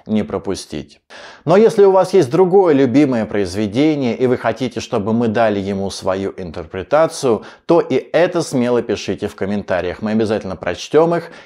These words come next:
и по лучшим предложениям снимем новые ролики.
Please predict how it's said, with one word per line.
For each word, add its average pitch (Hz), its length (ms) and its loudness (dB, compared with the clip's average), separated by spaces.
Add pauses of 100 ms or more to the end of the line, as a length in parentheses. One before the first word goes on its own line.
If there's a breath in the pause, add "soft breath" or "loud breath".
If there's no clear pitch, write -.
(100)
и 185 100 4
по 165 120 0
лучшим 135 440 2
предложениям 107 720 -4
снимем 92 520 -10 (280 loud breath)
новые 92 460 0
ролики. 76 500 -6